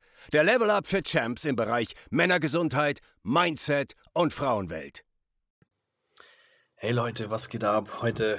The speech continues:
Speaker 2: gibt's mal endlich wieder eine Solo-Folge.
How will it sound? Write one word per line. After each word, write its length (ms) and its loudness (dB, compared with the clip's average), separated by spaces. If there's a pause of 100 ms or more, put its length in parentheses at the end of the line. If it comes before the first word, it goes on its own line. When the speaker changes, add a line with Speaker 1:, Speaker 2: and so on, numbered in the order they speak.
(140)
Speaker 2:
gibt's 240 -14
mal 260 -4 (140)
endlich 520 -2
wieder 440 2 (680)
eine 160 -2
Solo-Folge. 1120 2